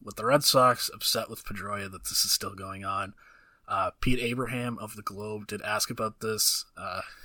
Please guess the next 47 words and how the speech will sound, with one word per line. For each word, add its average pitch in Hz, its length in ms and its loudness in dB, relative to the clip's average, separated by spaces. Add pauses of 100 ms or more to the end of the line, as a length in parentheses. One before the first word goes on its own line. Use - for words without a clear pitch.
(240)
his - 220 2
tweet 117 420 -2 (220)
from 113 340 0
Monday 113 480 0
said, 107 340 -4
"Did 123 160 -4
some 110 160 0
checking. 123 500 0 (360)
Pedroia 123 460 6
is 110 160 -2
not 113 300 0
planning - 340 0
a 92 60 -8
comeback, 240 500 2
and - 80 -6
a 98 60 -2
resolution 101 600 -2
could - 240 -8
come 101 220 -4
this - 200 -4
month. 104 320 -4 (440)
Given 110 220 -2
Dustin's 92 420 -2
status, 104 540 2
they'll 92 180 -8
want 90 240 -6
to 90 80 -10
do 90 40 -8
this 90 160 -4
correctly. 92 580 -8
Also 90 280 -4
fair 90 220 -8
to 95 80 -6
say 92 240 -4
they 90 140 -8
haven't 92 180 -10
dropped 92 380 -4
anybody 95 420 -8
off 90 200 -8
the - 60 -12
forty 95 300 -6
man 92 220 -12
they 85 80 -12
saw 85 240 -4
as - 120 -8
having 85 280 -10
an - 80 -20